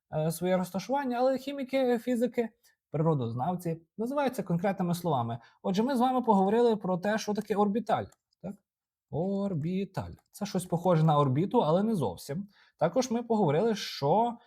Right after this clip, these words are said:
є так звані енергетичні рівні. Енергетичні рівні, їх ще також називають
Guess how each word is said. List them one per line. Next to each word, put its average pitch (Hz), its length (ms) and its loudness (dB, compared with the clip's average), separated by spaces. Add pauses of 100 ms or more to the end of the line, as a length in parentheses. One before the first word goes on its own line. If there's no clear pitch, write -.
(160)
є 170 560 0 (200)
так 156 160 -2
звані 165 420 4
енергетичні 170 640 4
рівні. 135 460 0 (800)
Енергетичні 135 800 -2
рівні, 120 480 -4
їх 151 320 -4
ще - 140 -6
також 208 360 -8
називають 190 440 0